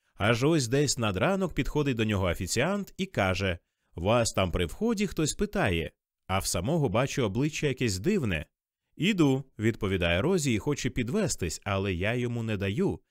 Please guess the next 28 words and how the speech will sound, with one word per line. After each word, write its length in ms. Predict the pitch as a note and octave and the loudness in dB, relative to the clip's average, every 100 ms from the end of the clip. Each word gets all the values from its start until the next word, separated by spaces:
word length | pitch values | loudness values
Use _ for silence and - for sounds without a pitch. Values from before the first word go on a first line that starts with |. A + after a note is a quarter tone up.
| _ - | _ -8
Смикаю 500 | - A2 G#2 G#2 F#2+ | 0 2 2 2 0
назад 380 | F#2 F2+ G2 | 0 0 0
у 60 | F#2 | -2
крісло 440 | - D#3 - B2+ | -4 -4 -2 0
і 60 | F#2+ | 0
кажу: 500 | - F3+ D#3+ G2 D2+ _ _ _ | 0 0 0 -2 -6 _ _ _
'Що 280 | - A2 G#2 | -4 -2 0
це 120 | A2 | 0
за 140 | C#3 | 0
штучки, 440 | D3 B3 A#3 - G#2 | 0 -2 0 2 2
Розі? 480 | E3+ E3 F#2+ D2+ - _ - | 2 2 0 -4 -8 _ -4
Як 280 | F#2 C3+ - | 0 0 0
ти 100 | C3 | 0
потрібен 480 | G2 - F#2 A2+ | 0 -2 -2 0
якомусь 440 | C3+ C#3+ B2+ G#2+ G2 | 0 0 0 0 0
сучому 420 | - G2 G#2 G2+ | -2 -2 -2 -2
синові, 420 | - G2 G#2 C3+ | -2 0 0 0
то 120 | D3+ | 0
нехай 380 | A#2+ F#2+ F#2 G2 | -2 -2 -2 -2
він 140 | C3 C#3 | -2 -4
заходить 400 | D3 A2+ C3 C3+ | -2 -2 -2 -4
сюди, 420 | A3 A#3 D#3+ D#2+ _ _ | -4 0 -2 -2 _ _
а 140 | - G2 | -4 -2
ти 220 | - G3+ | 0 -2
звідси 420 | E3 C3+ E3 G3 | 0 -2 0 -2
не 140 | E3+ D#3 | 0 -2
виходь, 480 | C#3 - G#3+ - | -2 0 -2 0
ясно?' 460 | A2 F3 A3 A2+ D#2+ | 0 0 0 -2 -4